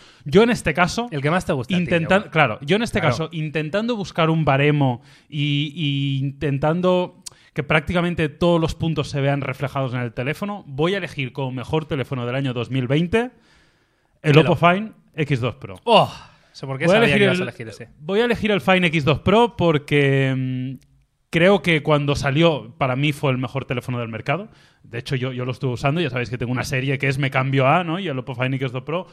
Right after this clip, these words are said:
Speaker 1: fue uno de los teléfonos que estuve, que estu-, que estuve utilizando y la verdad que me, me gustó muchísimo. Creo que es un teléfono que ha envejecido muy bien. De hecho, a día de hoy comparas especificaciones con muchos teléfonos y me parece que sigue estando al nivel de prácticamente todos.
Speaker 2: Ujú.
Speaker 1: Comparas diseño y me sigue pareciendo uno de los más bonitos.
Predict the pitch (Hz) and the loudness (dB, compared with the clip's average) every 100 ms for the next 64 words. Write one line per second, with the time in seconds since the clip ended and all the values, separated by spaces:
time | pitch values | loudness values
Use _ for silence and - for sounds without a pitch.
0 | - - - 139 139 135 135 143 135 147 | -20 -12 0 2 4 4 2 0 2 0
1 | 143 - 139 131 123 123 117 117 - 131 | 0 -2 -2 0 0 -2 -6 -10 -10 -8
2 | - 123 131 127 - 135 135 117 139 175 | -6 -6 -4 -6 -2 -2 -2 -4 -2 -2
3 | 214 214 - - 139 117 117 120 139 123 | -4 -8 -18 -10 -4 -2 -2 -2 0 -2
4 | 113 113 110 - 120 120 147 180 208 - | -2 -4 -6 -4 -6 -4 -6 -4 -6 -8
5 | - - 196 226 185 185 170 170 156 175 | -8 0 2 4 0 -2 -2 -2 -2 -2
6 | 170 156 135 - 131 - 196 151 135 156 | -2 -2 -2 -2 -4 -2 0 2 4 4
7 | 131 113 139 - - _ 139 139 185 165 | 2 -2 -6 -8 -20 _ -6 -4 -2 -2
8 | 170 156 156 143 131 151 165 151 135 147 | 0 0 -2 -2 -2 -2 -2 -4 -6 -6
9 | 127 127 - 147 143 120 131 127 147 165 | -4 -4 0 2 2 -2 -6 -4 -4 -4
10 | 147 - 135 135 139 113 - _ - 151 | -6 -6 -6 -4 -4 -4 -8 _ -10 -6
11 | 135 135 139 151 127 151 - 143 143 139 | -6 -6 -6 -6 -6 -6 -2 0 2 2
12 | 135 127 143 139 135 135 135 127 127 113 | 0 0 0 0 -2 -4 -2 -2 -2 -2
13 | 107 135 180 180 156 139 147 139 151 175 | 2 2 2 -2 -6 -2 0 2 2 2
14 | 139 139 165 156 147 139 147 143 135 131 | -2 -4 -4 -4 -4 -4 -4 -4 -4 -4
15 | 135 135 131 127 123 127 123 117 139 165 | 0 2 2 0 -2 -4 -4 0 0 2
16 | 190 | -2